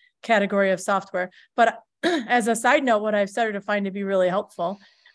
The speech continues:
um, I mentioned this last week, but I do, I'm starting to do this in my columns and stuff, is, um, whether it's Legal Tech News or Bob's site, or, you know, I, the people that tend to cover all these releases,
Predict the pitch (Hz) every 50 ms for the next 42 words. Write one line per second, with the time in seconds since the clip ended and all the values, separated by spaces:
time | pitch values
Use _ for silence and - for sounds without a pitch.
0 | - - 202 185 185 180 185 190 185 - _ _ _ _ - 220 220 233 233 226
1 | 214 220 226 214 202 196 - - 208 214 214 208 202 180 170 175 - 180 180 185
2 | 180 175 - _ _ _ _ - - 240 247 - 226 202 202 220 214 208 190 175
3 | 190 190 196 196 196 196 196 180 175 - 220 240 262 247 208 185 185 175 - -
4 | 180 175 - 190 185 185 190 - - _ - _ _ _ _ - 220 190 185 185
5 | 185 180 180 208 214 208 208 202 196 196 196 - - 214 220 220 226 220 233 220
6 | 220 254 285 302 302 285 277 269 226 214 202 202 190 180 175 - - - - _
7 | _ _ _ - 214 214 214 220 220 214 214 - - 233 220 220 220 214 - -
8 | _ _ _ _ _ - - 208 196 185 175 175 175 - _ - 254 240 214 208
9 | 202 202 196 208 214 202 - 269 254 254 208 214 202 - 233 196 180 180 - 220
10 | 202 208 214 202 196 190 190 190 185 190 180 180 185 226 262 247 - 190 185 190